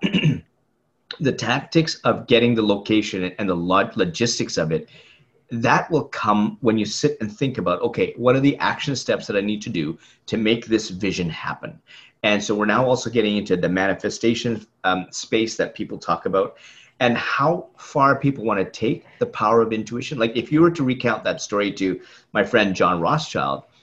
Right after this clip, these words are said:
who cares about data and understands intuition as just data and background and experience, and he defines it from that context, and he now understands there's feelings that help him to make really obtuse decisions and go against the data,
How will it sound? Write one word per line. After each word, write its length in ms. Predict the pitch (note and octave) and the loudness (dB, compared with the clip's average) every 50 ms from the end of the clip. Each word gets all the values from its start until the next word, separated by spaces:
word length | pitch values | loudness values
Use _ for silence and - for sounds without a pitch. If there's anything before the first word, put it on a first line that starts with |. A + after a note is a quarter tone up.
| _ _ _ | _ _ _
who 140 | - B2 B2 | -2 -2 -2
cares 280 | - - A2+ A2 G2+ G2 | 0 4 4 4 4 4
about 240 | G2 F#2+ F2+ F2 D#2+ | 2 2 2 0 0
data 400 | G2+ G2+ G#2 G2 F#2 E2+ D#2+ - - _ _ _ _ _ - | 0 2 2 2 2 0 -2 -6 -12 _ _ _ _ _ -2
and 360 | F#2+ F#2+ F#2 F#2 F2+ F2+ F#2 - - - | 0 2 2 2 2 0 -2 -4 -2 0
understands 560 | A#2 A#2 A2 - - - A#2+ A2 G#2+ G#2 G#2+ | 0 2 0 0 0 2 4 4 4 2 0
intuition 440 | G2+ F#2+ - G#2+ G#2 - - - F#2+ | 0 -2 -2 -2 -2 -2 -2 -4 -4
as 120 | E2+ D#2+ D#2+ | -4 -4 -4
just 220 | G2+ F2+ - - | -6 -8 -6 -4
data 320 | - F#2 F#2+ F#2+ F#2+ F2 F2 | -2 0 0 0 0 0 -2
and 140 | F2+ E2+ D#2+ | -4 -2 -2
background 520 | E2+ E2 E2+ - - F2 E2+ E2+ D#2+ D#2+ - | -2 -2 -2 -2 -4 -4 -4 -4 -4 -8 -10
and 100 | F#2+ E2+ | -10 -8
experience, 560 | D#2 D#2+ - - - A#2+ A2 G2 F#2 F2+ - - - - - - _ - | -8 -10 -10 -8 -4 -2 -2 0 -2 -4 -6 -10 -18 -20 -20 -12 _ 0
and 80 | D3 C#3+ | 2 4
he 80 | E3 | 4
defines 540 | E3+ C3+ C#3 - - D#3 C#3 D3+ E3 E3+ D3+ | 2 2 -2 -2 0 2 4 4 4 4 4
it 140 | D3 D3 - | 2 0 0
from 140 | - A#2+ A2+ | 0 0 0
that 200 | G#2+ G2+ - - | 0 -2 -4 -4
context, 720 | - - - G3 G3 E3 - - F#2 F2+ F#2 - - - _ _ _ _ _ _ | -4 0 0 0 0 0 -2 -2 -2 -2 -2 -4 -8 -16 _ _ _ _ _ _
and 100 | - C3+ | 2 2
he 60 | C3+ C3 | 4 4
now 240 | B2+ C3 C3+ C#3 | 4 4 4 4
understands 540 | C3+ B2+ A#2 G#2 - - C3 A2+ A2+ A2+ G#2+ | 4 2 0 -2 -2 0 2 2 2 2 0
there's 180 | F#2 F2 - - | -2 -6 -6 -8
feelings 840 | - - - - D#3+ E3+ D#3 A#2 F#2 F2 F#2 F2+ F2+ - - - - - _ _ _ | -12 -10 -4 0 4 4 4 4 2 0 -4 -6 -6 -8 -12 -16 -20 -20 _ _ _
that 120 | - G#2+ G2+ | -2 0 2
help 240 | G#2+ A2 A2+ - A#2 | 2 2 2 2 2
him 160 | G#2+ G#2 G#2 | 0 0 -2
to 100 | - A2 | -2 -2
make 220 | G#2 G2 G2 - | -2 -2 -2 -2
really 240 | G#2+ G#2+ A2 A#2+ - | -2 -2 -2 0 -2
obtuse 400 | - F#2+ - - - C3 A#2 - | -4 -4 -6 -6 -6 -6 -6 -6
decisions 480 | - - F2+ - D#3 D3+ A#2+ A2 F#2 F2+ | -6 -10 -8 -4 -2 -2 -2 -2 -4 -6
and 80 | F2 | -4
go 120 | F#2+ G2 G2 | -4 -4 -2
against 260 | F#2+ F#2 F2 - - | -2 -4 -6 -6 -8
the 40 | F#2+ | -6
data, 440 | A2 C3+ D3+ - E2 D2 - - | -4 -2 0 0 0 -2 -4 -8